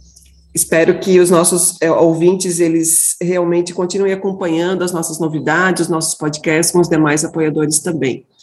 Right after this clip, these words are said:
Jéssica, muito obrigado por to-, por ter topado aqui essa conversa com a gente.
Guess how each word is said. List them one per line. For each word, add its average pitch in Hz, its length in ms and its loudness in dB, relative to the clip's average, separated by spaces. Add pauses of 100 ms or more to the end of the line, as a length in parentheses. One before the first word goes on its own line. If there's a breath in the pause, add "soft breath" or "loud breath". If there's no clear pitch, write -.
(140)
Jéssica, 156 640 -2
muito 208 380 2
obrigado 160 520 0
por 170 140 -12
to-, - 360 -8
por 175 100 -4
ter 170 120 -6
topado 170 520 0
aqui 170 260 -2
essa 165 220 -4
conversa 156 420 -4
com 160 120 -6
a - 20 0
gente. 123 500 -8